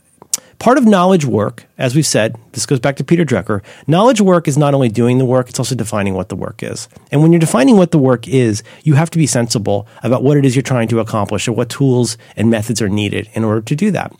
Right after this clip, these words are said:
Part of your expertise is not simply that you're able to turn the widget. It's, like, knowing whether that widget should be turned in that particular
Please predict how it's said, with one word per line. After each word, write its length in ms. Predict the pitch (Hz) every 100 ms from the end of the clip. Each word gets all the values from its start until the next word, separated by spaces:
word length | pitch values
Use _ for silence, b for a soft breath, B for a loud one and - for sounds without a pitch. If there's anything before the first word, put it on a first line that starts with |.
| - -
Part 180 | 170 202
of 80 |
your 100 | 208 160
expertise 600 | 151 - 151 175 135 123
is 100 | 113
not 200 | 120 -
simply 260 | 123 120
that 160 | 113 113
you're 100 | 123
able 220 | 117 110
to 120 | 110 -
turn 220 | 104 95
the 60 |
widget. 340 | 120 160 110 - B B
It's, 120 | 131
like, 100 | 135
knowing 300 | 135 135 123
whether 200 | 120 113
that 160 | 107 98
widget 260 | 107 104
should 160 | - 107
be 100 | 98
turned 340 | - 95 90 101
in 120 | 101
that 140 | 92
particular 420 | 117 110 - -